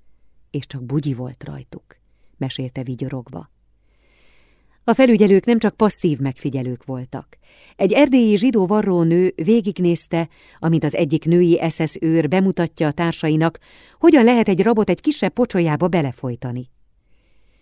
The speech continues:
Gyakran a kápók is kivették részüket az erőszakból. Braha húga Katka,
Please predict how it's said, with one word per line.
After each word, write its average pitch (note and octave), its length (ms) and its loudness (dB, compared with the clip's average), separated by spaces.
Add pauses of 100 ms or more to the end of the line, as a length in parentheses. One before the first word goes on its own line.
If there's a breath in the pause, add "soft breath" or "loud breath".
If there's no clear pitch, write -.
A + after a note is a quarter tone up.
(260)
Gyakran E3+ 400 0
a D#3 80 0
kápók F3 600 -2
is - 160 -10
kivették C3 560 -6
részüket C3 540 -8
az C3 140 -6
erőszakból. B2+ 760 -8 (760 soft breath)
Braha E3 360 2
húga D#3+ 300 0
Katka, F3 440 -2